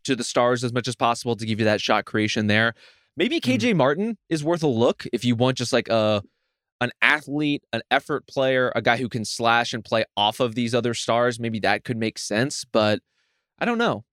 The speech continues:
Speaker 1: I, I, I don't love any of the options, which when you're a team that's supposedly built on this sort of roster flexibility,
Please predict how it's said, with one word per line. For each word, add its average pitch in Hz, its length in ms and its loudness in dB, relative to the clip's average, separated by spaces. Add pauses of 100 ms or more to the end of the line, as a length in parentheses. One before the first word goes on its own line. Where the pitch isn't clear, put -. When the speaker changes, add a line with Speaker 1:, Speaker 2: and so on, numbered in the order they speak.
Speaker 1:
I, 131 160 4
I, 139 160 4
I 151 40 6
don't 180 200 0
love 143 400 2
any 139 160 2
of 123 80 0
the 117 80 2
options, 113 500 0
which 117 360 -2
when 135 180 -2
you're 139 120 2
a 127 60 0
team 170 300 -4
that's 135 140 0
supposedly 123 460 0
built 131 440 2
on 113 100 -2
this 113 160 -4
sort 117 180 -2
of 107 140 -4
roster 117 360 0
flexibility, 113 800 0